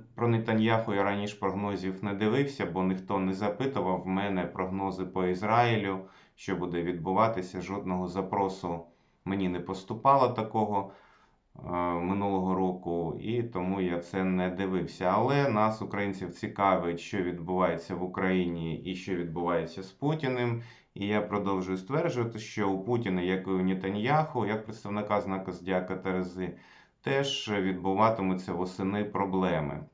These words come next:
Тобто, <coughs> тобто я вважаю, що Путін не виграє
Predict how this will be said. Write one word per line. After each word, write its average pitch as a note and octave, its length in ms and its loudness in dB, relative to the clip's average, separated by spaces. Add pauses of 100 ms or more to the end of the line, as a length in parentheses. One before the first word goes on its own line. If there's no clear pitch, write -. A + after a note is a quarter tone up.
(440)
Тобто, - 240 -8 (300)
<coughs> A2 320 -2
тобто A2+ 240 -2
я B2 160 4
вважаю, G#2+ 500 2
що G2 240 -4
Путін G2+ 360 0
не A2 80 2
виграє F#2 580 0